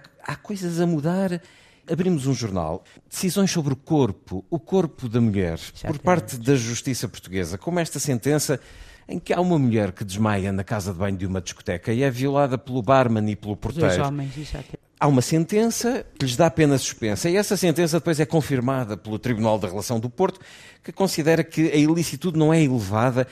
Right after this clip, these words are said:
Speaker 1: uma vez que não há danos físicos ou que esses danos são diminutos. Nem há violência. Acórdão assinado por dois juízes. Ah, o que é que isto nos diz sobre a forma como o corpo,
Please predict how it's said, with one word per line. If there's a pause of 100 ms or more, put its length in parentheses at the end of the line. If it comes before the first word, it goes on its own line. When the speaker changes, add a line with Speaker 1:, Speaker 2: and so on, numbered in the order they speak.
(300)
Speaker 1:
uma
vez
que
não
há
danos
físicos (160)
ou
que
esses
danos
são
diminutos. (580)
Nem
há
violência. (400)
Acórdão
assinado (160)
por
dois
juízes. (240)
Ah,
o
que
é
que
isto
nos
diz
sobre
a
forma
como
o
corpo,